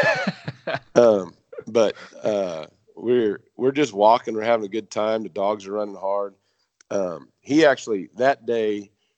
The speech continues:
and we had, I think one of my sons was with me, and the other ones were at sports, but, um, we, and, uh, his boy was with us as well, if I remember right.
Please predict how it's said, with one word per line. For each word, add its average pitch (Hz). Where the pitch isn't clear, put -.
and 101
we 117
had, 131
I 101
think -
one 113
of 110
my 101
sons 95
was 85
with 95
me, 90
and 87
the 90
other 98
ones 87
were 80
at -
sports, 90
but, -
um, 82
we, -
and, 110
uh, 98
his 107
boy 87
was 85
with 78
us 73
as 78
well, 78
if -
I 78
remember 78
right. 71